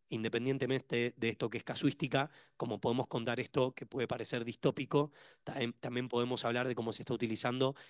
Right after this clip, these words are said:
inteligencia artificial para desarrollar vacunas para que el cáncer no exista. No para operarlo o curarlo, para que no exista. Entonces, ahí es donde digo,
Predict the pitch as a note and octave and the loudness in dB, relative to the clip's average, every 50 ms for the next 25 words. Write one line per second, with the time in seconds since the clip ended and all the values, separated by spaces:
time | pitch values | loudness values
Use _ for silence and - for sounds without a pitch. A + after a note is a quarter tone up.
0 | _ - A#2+ A#2 A2 - G#2+ G#2 - B2+ B2 A#2+ B2+ A#2 - C#3 A#2+ A#2+ - - | _ -8 -8 -6 -6 -6 -6 -2 0 0 2 2 0 -2 -4 -4 -4 -2 -2 0
1 | C#3 C3+ C#3 - C3 A2+ G#2+ - - G#2+ A2+ A#2 - B2 B2 B2 A#2+ A2+ - B2+ | 2 2 2 2 0 0 0 -2 -2 -2 -2 -2 -2 0 2 2 2 2 2 0
2 | C3 C3+ C3+ C#3+ C#3 - _ - - - _ _ - C3+ A#2+ A2 G#2+ - - - | 2 2 0 0 -2 -6 _ -18 -20 -20 _ _ -4 -2 0 0 -2 -4 -6 -2
3 | A#2+ A2+ A2 G#2+ G#2 - - B2 A#2+ A2+ - A#2+ A2+ A2+ A#2 A#2 - - - C#3+ | 0 0 0 0 -2 0 0 0 0 0 0 -2 -2 0 0 -2 0 0 -2 -4
4 | - - - - - - _ _ _ _ _ _ _ _ _ _ _ _ _ _ | -4 -6 -6 -6 -6 -6 _ _ _ _ _ _ _ _ _ _ _ _ _ _
5 | _ _ _ _ _ - C3 B2 - B2+ B2+ C3+ - - B2+ A#2 A#2 A#2 A2+ A2+ | _ _ _ _ _ -6 -6 -4 -4 -4 -6 -6 -4 -2 0 2 2 2 2 0
6 | A2 G#2+ A2 - - - - - - A#2 A2 G2+ G2+ G2 F#2 - - A2+ G#2+ A2+ | -2 -2 -4 -4 -8 -10 -4 -2 0 0 0 -2 -2 -6 -8 -8 -8 -6 -4 -2
7 | A2+ A#2 - - - - B2+ - - - - F#2+ - _ _ - - - - - | -2 -2 -2 0 -2 -2 -2 -4 -8 -12 -14 -14 -14 _ _ -20 -20 -20 -18 -12
8 | C#3+ C3+ B2+ C#3 C#3+ C#3 - - _ _ _ _ _ _ _ _ _ _ _ _ | -6 0 2 4 4 4 0 -2 _ _ _ _ _ _ _ _ _ _ _ _
9 | _ - C#3 B2 C3+ D#3 C3+ B2+ B2+ A#2 A#2 B2 B2+ B2+ A#2+ A#2+ A2+ | _ 0 2 4 4 4 6 4 4 4 6 6 6 6 6 4 0